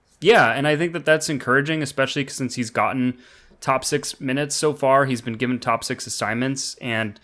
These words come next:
that's encouraging for the Ducks as well, because Max Comtois, I think that he's kind of been a little forgotten this offseason, just with the excitement of the additions and the newer faces, but he's still a guy who, if he's playing well,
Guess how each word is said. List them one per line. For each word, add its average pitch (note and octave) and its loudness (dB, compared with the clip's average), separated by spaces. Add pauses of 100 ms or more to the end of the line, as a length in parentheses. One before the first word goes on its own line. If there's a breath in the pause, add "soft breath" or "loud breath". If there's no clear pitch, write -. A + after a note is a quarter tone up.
(600 soft breath)
that's D#3+ 6
encouraging F#3 4
for F3+ 0
the D#3+ 0
Ducks C#3 0
as C3+ -6
well, C3+ 2
because A#2+ 0
Max C3+ -2
Comtois, A#2 0 (560 soft breath)
I C3+ 4
think C#3+ 2
that C#3 0
he's C#3+ -4
kind C3 0
of A#2+ -2 (560)
been D3 6
a D#3+ 6
little D#3+ 6
forgotten C#3 2
this D#3 0
offseason, D#3+ 2
just C#3 -2
with C3+ 0
the B2+ -2
excitement B2+ 0
of A2+ -4
the A#2 -2
additions A#2+ 0
and G#2 -4 (600 soft breath)
the C3+ 0
newer C3 4
faces, B2+ 2
but B2+ 4
he's D3 -4
still A#3+ 4
a G3+ 4
guy D#3+ 4
who, C#3+ 0
if D3 -4
he's E3 -4
playing C#3 -2
well, A#2 4